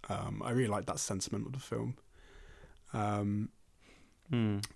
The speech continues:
Speaker 1: in terms of, like, the style as well, um, they did that. They, they, there was use of a, of, like, uh, title cards and stuff.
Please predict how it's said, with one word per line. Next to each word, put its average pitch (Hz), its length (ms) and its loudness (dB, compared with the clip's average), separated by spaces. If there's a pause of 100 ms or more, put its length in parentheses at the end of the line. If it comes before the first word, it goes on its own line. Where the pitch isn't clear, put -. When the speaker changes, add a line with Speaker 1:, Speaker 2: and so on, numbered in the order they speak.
(120)
Speaker 1:
in 151 100 6
terms 160 200 8
of, 151 60 10
like, 123 120 4
the 127 60 4
style 107 600 4 (160)
as 117 140 0
well, 104 460 0 (320)
um, 104 500 2 (1080)
they 104 100 2
did 110 160 0
that. 120 200 0
They, 113 100 4 (340)
they, 110 160 4
there 110 120 2
was 107 140 4
use 107 260 2
of 104 120 0
a, 101 340 0 (1700)
of, 110 140 -2
like, 95 240 2
uh, 101 200 4
title 113 280 2
cards 120 360 2
and 131 100 2
stuff. - 580 -2